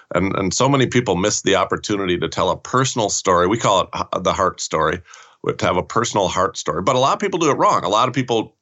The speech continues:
tell the most painful moment of their life as their opening story. The most painful moment of your life is rarely the right story to start with. I know there's people out there coaching you to dig deeps into the depths of your pain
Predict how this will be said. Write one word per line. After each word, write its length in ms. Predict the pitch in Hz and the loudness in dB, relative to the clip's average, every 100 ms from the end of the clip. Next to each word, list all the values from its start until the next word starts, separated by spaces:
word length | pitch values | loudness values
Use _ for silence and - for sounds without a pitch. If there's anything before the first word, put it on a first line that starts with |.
| - | -6
tell 200 | 131 117 | -2 0
the 100 | 107 | 0
most 300 | 117 110 - | -2 -2 -4
painful 400 | - 120 123 110 | -2 -2 0 0
moment 300 | 107 107 107 | 2 2 0
of 100 | 92 | 2
their 140 | 101 | 0
life 360 | 107 240 - - _ - - - | 2 0 -2 -8 _ -20 -20 -2
as 180 | 117 107 | 0 2
their 180 | 80 95 | 2 2
opening 340 | 92 - 87 | 2 0 -8
story. 280 | 82 87 82 | -8 -10 -6
The 80 | 92 | 0
most 240 | 123 131 | 0 0
painful 380 | - 175 214 220 | -2 -2 0 0
moment 280 | 165 143 139 | 2 2 2
of 80 | 127 | 2
your 120 | 117 | 2
life 320 | 104 101 104 - | 4 2 0 -2
is 240 | 120 90 | -2 0
rarely 720 | 92 95 117 127 123 110 101 | -2 2 4 6 6 4 4
the 140 | 95 | 2
right 260 | 92 87 78 | 2 2 0
story 400 | - 87 87 80 | -4 0 2 2
to 80 | 76 | -2
start 340 | - 76 69 | -2 -2 -2
with. 200 | - - _ | -6 -12 _
I 120 | 110 | -2
know 160 | 131 143 | 0 2
there's 220 | 147 131 _ - - | 0 0 _ -20 -10
people 260 | - 123 123 | -4 0 2
out 160 | 113 | 2
there 120 | 117 87 | 0 -4
coaching 420 | - 110 110 98 | 0 0 2 0
you 100 | 95 | 2
to 100 | 95 | 0
dig 280 | 87 110 113 | 2 0 2
deeps 280 | 110 117 - | 2 0 -2
into 220 | 107 104 | 0 2
the 100 | 95 | 2
depths 340 | 90 101 101 | 2 0 0
of 120 | 127 107 | -2 0
your 120 | 170 | 0
pain 440 | 110 90 90 87 | 0 0 0 -4